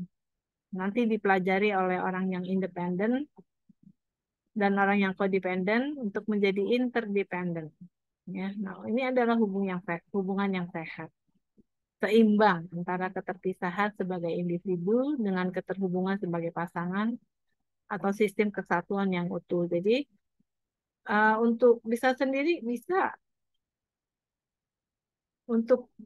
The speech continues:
bersama-sama bisa. Saya, saya bahagia dengan bersendiri atau bersama. Kalau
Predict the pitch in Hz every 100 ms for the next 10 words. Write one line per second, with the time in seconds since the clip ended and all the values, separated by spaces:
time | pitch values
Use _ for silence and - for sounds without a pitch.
0 | - 220 208 247 262 294 330 285 233 -
1 | 381 254 - _ 220 233 247 247 208 214
2 | _ - 220 214 202 - - 196 180 190
3 | 180 196 254 254 208 196 185 175 - 175
4 | 180 175 202 277 320 - - 185 - 247
5 | 226 190 170 170 165 151 - _ _ _
6 | _ _ _ _ _ _ _ _ _ _
7 | _ _ 208